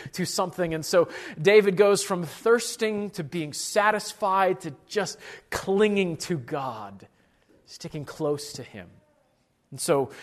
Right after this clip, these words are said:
those will be our three sections as we work through the psalm today. So how do we seek God in our wilderness? Number one,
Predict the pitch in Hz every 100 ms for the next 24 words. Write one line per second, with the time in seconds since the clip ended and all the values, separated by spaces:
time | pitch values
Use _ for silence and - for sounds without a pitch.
0 | - - 151 151 139 143 123 - 160 160
1 | 147 131 127 - - 117 - 120 104 110
2 | 117 110 117 110 - 117 107 - 131 113
3 | 98 92 90 _ _ - - 98 101 85
4 | - _ _ _ _ _ _ _ _ _
5 | _ _ _ _ _ _ 185 175 208 226
6 | 208 196 - 226 220 - 170 180 190 202
7 | 220 220 214 202 196 190 202 175 196 190
8 | 202 202 190 - - 185 190 180 196 190
9 | 175